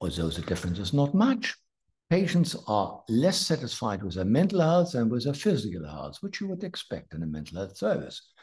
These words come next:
But over time, this changes. And after a while, patients are significantly less satisfied with their physical health than with their mental health.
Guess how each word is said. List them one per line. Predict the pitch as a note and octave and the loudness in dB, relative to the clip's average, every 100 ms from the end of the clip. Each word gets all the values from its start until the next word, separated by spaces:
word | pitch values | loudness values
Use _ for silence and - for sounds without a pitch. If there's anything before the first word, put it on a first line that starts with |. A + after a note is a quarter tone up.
| _ _ _ - - | _ _ _ -12 -4
But | A#3 | 0
over | C#4 B3 | 4 4
time, | - E3+ A#2 E2+ D2+ G2+ - _ - | 4 2 4 2 -2 -8 -12 _ -14
this | D2 - | -10 -8
changes. | - F#3+ A#3 F3+ - - - _ _ _ _ _ _ - | -2 2 4 2 -2 -12 -16 _ _ _ _ _ _ 2
And | A3 A3+ A3 | 4 4 0
after | A#3+ A#3 - | 2 2 2
a | G#2 | 2
while, | D2+ C2+ - - F3+ _ _ _ _ - | 2 -2 -4 -4 -6 _ _ _ _ 2
patients | D#3 C#3 C#3 | 2 4 0
are | A#2 | -2
significantly | G#2 C3+ E3+ A#3 B3 F#3+ F#2 C#2 - - _ _ _ - | -2 0 4 6 6 2 0 -2 -6 -14 _ _ _ -4
less | A2 C#3+ E3+ | 2 4 4
satisfied | - C#3+ A#2+ - A2+ F#2 | 2 0 -2 -2 -2 -2
with | F#2 | -4
their | D#2+ | -8
physical | - - B2 A#2+ G#2+ | -6 -2 0 0 -2
health | F#2 D#2 C#2+ - _ _ _ - | -4 -6 -8 -12 _ _ _ -8
than | D#2 | -6
with | D#2+ F2+ | -6 -4
their | G2+ | 0
mental | C3+ C#3+ - | 0 -2 -6
health. | A2+ - | -12 -16